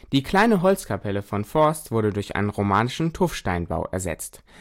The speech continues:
Dreizehnhundertzehn soll sie erste Fahrrechte, das Trauen, erhalten haben. Dreizehnhundertdreißig bis dreizehnhundertachtzig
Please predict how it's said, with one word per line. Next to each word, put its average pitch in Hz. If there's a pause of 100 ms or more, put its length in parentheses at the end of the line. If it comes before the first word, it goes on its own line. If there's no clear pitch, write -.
(120)
Dreizehnhundertzehn 113
soll 104
sie 139
erste 110
Fahrrechte, 139
das -
Trauen, 107
erhalten 87
haben. 85 (380)
Dreizehnhundertdreißig 120
bis 104
dreizehnhundertachtzig 107